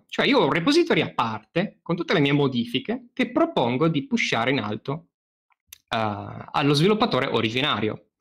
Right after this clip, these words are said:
Fabricator invece ragiona diversamente e secondo me in un modo un po' più efficiente. Ehm, ragiona in revisioni. Cioè io magari, eh,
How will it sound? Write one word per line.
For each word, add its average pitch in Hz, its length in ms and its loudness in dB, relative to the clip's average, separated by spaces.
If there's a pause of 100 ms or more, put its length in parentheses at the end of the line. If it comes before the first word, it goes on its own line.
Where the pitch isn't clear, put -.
(640)
Fabricator 277 460 0
invece 240 260 4
ragiona 175 640 4
diversamente 175 760 0
e 165 120 -2
secondo 226 240 4
me 247 80 6
in 254 60 6
un 170 80 6
modo 135 160 2
un 135 120 2
po' 185 120 0
più 170 100 2
efficiente. 110 840 -6 (100)
Ehm, 131 640 -2
ragiona 151 640 2
in 131 460 2
revisioni. 147 760 2 (840)
Cioè 147 360 2
io 196 160 4
magari, 196 520 2
eh, 107 680 -4